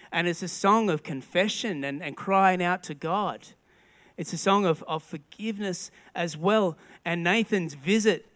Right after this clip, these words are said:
to David, you can read it in Second Samuel chapter eleven and twelve. Nathan's visit to David is such that, you know what,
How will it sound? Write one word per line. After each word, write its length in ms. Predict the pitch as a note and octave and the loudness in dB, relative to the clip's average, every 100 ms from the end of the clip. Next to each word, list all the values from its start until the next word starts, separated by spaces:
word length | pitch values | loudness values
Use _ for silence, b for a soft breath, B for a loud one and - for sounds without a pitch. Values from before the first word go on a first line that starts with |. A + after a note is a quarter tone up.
| _ | _
to 120 | - D3 | -14 -4
David, 360 | D#3 D3+ D3+ | -2 0 -2
you 120 | F3 | -6
can 180 | F3 E3+ | -4 -2
read 220 | E3 F3 | 0 0
it 120 | D#3+ C#3+ | -2 -6
in 140 | D3 | -8
Second 340 | - F3+ E3 | -6 -6 -6
Samuel 600 | D3 E3+ E3+ F3 F3 E3 b b b b | -6 -4 -2 -2 -2 -4 b b b b
chapter 320 | - F3 E3+ D#3 | -8 -6 -4 -4
eleven 340 | D#3+ E3+ D#3+ | -2 -2 -4
and 140 | D3+ | -6
twelve. 340 | - F#3+ F#3+ D#3+ | -4 0 0 0
Nathan's 440 | F3 F#3+ F3+ D3 | -4 -2 -4 -6
visit 520 | C3+ F3+ A3 G#3+ F#3+ b b b b _ | -4 -2 0 0 -2 b b b b _
to 120 | - | -14
David 600 | D3 E3 G3 A#3+ F3 D#3+ | -6 -2 4 4 2 -2
is 120 | D#3+ | -4
such 380 | - - A3+ - | -4 0 0 0
that, 260 | F#3 E3 b b b - | -2 -2 b b b 0
you 100 | F#3+ | 2
know 120 | F#3+ | 4
what, 240 | G3 G3+ | 4 2